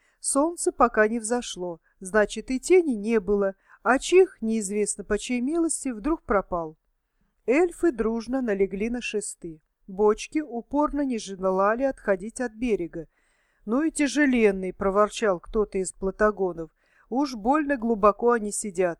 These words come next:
Заглянуть бы внутрь, может, там что вкусное". "Некогда", огру-, отгру-, отрубил старший платагон. "А ну, навались". Наконец бочонки оторвались от берега, медленно миновали мыс.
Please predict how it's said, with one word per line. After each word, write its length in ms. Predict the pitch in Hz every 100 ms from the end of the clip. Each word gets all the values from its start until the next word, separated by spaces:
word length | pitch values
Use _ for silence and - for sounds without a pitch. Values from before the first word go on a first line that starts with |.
| _
Заглянуть 580 | 160 202 202 220 269 294
бы 160 | 208 226
внутрь, 440 | 220 226 202 185
может, 340 | 202 247 240 -
там 200 | 233 220
что 220 | - 202
вкусное". 720 | - 240 262 - 196 165 147 _ _ _ -
"Некогда", 580 | 208 254 247 196 175 165
огру-, 420 | - 185 202 202
отгру-, 540 | - 202 - 185 202 - _ _
отрубил 540 | - 202 226 208 208 196
старший 460 | - 202 190 202
платагон. 600 | - 190 - 196 180 165 156 _ _ _
"А 140 | 190 214
ну, 240 | 294 302
навались". 640 | 240 214 247 240 214 - - _ _ _ _ _
Наконец 520 | 202 196 214 226 202 160
бочонки 540 | 202 - 220 185 185
оторвались 680 | 180 196 196 185 175 175 208
от 140 | 202
берега, 560 | 220 339 285 180 156 - _ _ _
медленно 640 | 220 254 240 180 180 175 175
миновали 760 | 185 190 196 196 180 165 156 180
мыс. 560 | 190 196 240 - -